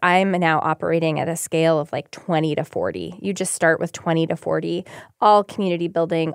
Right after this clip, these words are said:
all best practice, like, everything that's ever been started. The Margaret Mead quote is absolutely true, is small groups of people. I think what's really interesting about that is we're seeing that small groups of people are providing a lot of capital value.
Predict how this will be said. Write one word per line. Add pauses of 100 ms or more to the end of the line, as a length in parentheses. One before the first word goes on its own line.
all
best
practice,
like,
everything
that's
ever
been
started.
The
Margaret
Mead
quote
is
absolutely
true,
is
small
groups
of
people. (500)
I
think
what's
really
interesting
about
that
is
we're
seeing
that
small
groups
of
people (280)
are
providing
a
lot
of
capital
value.